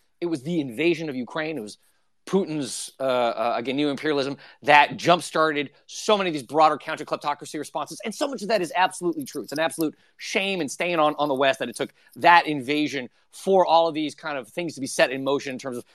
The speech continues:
sanctions response, a-, as well as elsewhere. But, you know, I, I think a lot of folks weren't paying attention to what was actually happening before the invasion in places like Washington. Um, because it was really remarkable to see both the administration,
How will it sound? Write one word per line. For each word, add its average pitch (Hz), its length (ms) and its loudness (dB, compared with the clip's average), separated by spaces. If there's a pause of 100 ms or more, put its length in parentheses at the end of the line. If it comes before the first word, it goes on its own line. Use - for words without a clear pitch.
(100)
sanctions 160 380 0
response, 139 440 0
a-, 135 220 -4
as 123 100 -2
well 139 140 2
as 127 80 2
elsewhere. 147 300 2
But, - 60 -12 (260)
you - 80 -2
know, - 60 -8 (180)
I, 185 140 0
I 185 40 -4
think 277 160 -2
a - 40 -2
lot - 100 6
of - 60 2
folks 214 200 -2
weren't 185 140 -2
paying 196 180 -6
attention 185 260 -8
to 143 60 -8
what 156 60 -4
was 139 140 -4
actually 156 180 -8
happening 151 280 0 (220)
before 185 320 0
the 180 80 2
invasion 147 380 -2
in 240 140 0
places 175 320 -4
like 156 180 -4
Washington. 131 480 -2 (640)
Um, 156 280 6
because 190 240 -4
it 180 40 -4
was 156 100 -6
really 269 240 -2
remarkable 185 380 -6
to 151 80 -8
see 196 200 -6
both 185 280 -2
the 165 260 -6 (220)
administration, 208 800 4